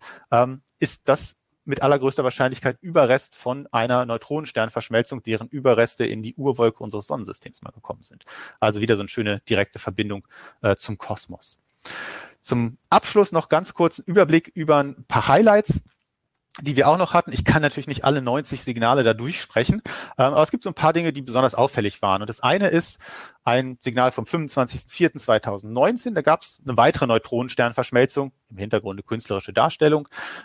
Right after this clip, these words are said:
ähm, wo die Komponenten zusammen erstaunlich schwer waren. Das könnte der erste Hinweis darauf sein, dass es Neutronensternpaare gibt, die insgesamt schwerer sind als die, die wir bisher kennen. Möglich,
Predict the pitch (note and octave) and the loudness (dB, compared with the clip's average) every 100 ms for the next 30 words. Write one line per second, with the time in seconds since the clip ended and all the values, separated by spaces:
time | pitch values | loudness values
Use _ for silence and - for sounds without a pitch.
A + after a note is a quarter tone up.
0 | - B2 B2 C3+ _ _ C#3 D3 F3 E3 | 0 2 2 -4 _ _ -6 -2 -2 -4
1 | - E3 E3 D#3 G#3+ - D#3 D3 A#2+ E3 | -4 -2 2 2 2 -4 -6 0 4 4
2 | C3 - A#2+ - D#3 E3 D3 - D#3 D3+ | 0 -4 -2 0 0 0 -2 2 4 4
3 | G2+ F#2+ F#2 - _ A2 - _ _ - | 4 2 0 -10 _ -18 -20 _ _ -2
4 | G3 A#3 C#3+ C#3 D#3+ C#3+ D3 D3+ D3 C#3+ | 0 2 4 4 0 -2 0 2 2 4
5 | B2+ C3+ - A#2+ C3 - - - - B2 | 4 2 0 0 0 -10 -20 -20 -2 -2
6 | C#3+ B2+ A#2 - B2+ D3+ - B2+ B2 B2+ | -2 -8 -8 -6 -8 -8 -4 -4 -2 2
7 | B2+ C3+ B2 C#3+ _ C3 C3+ E3+ C3 C3+ | 2 2 0 -6 _ -8 -8 -8 -2 -2
8 | C#3 - G3 C3+ A#2 C#3 - B2 - - | -2 2 4 4 2 0 0 0 -2 -8
9 | D3+ C#3 C3 A#2 B2 - A#2 - - B2 | -8 -4 -2 -4 -4 -2 -2 0 -2 -2
10 | F2+ _ _ _ _ _ _ _ _ - | -4 _ _ _ _ _ _ _ _ -4
11 | C3 - G#3 G3 | -4 0 0 -2